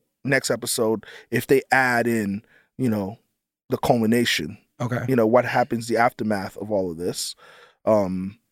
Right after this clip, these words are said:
Speaker 1: then I'll be able to properly rate it. But to me, I, I,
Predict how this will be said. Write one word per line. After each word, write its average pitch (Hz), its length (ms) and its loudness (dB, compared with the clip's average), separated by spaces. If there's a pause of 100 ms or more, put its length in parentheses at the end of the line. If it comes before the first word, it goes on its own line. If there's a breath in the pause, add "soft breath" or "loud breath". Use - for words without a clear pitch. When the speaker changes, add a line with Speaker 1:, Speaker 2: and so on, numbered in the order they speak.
Speaker 1:
then 123 500 2
I'll 113 140 2
be 117 180 2
able 107 200 -2
to 98 380 -2 (540)
properly 110 420 2
rate 101 260 -2
it. 82 140 -16
But 69 180 -10 (180)
to 147 100 2
me, 185 280 4
I, 139 200 4
I, 143 40 4